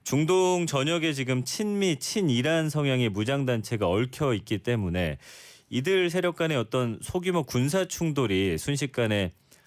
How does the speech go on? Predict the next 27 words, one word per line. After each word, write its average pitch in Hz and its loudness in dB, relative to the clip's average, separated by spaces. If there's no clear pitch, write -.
미국과 110 0
연합군 90 -2
그리고 95 0
이란이 120 0
충돌하는 160 0
국제 110 -4
전쟁으로도, 104 0
어, 82 -6
비화가 120 2
될 101 0
수 95 -4
있다라는 92 0
우려가 104 0
나오고 82 -4
있습니다. 76 -8
두 139 0
신문사가 196 0
일면에 139 2
관련 107 0
사진과 101 -2
기사를 95 -2
실었는데요. 104 -2
먼저 104 -2
한국일보는 120 0
전쟁 139 0
임박한 131 0
듯 165 0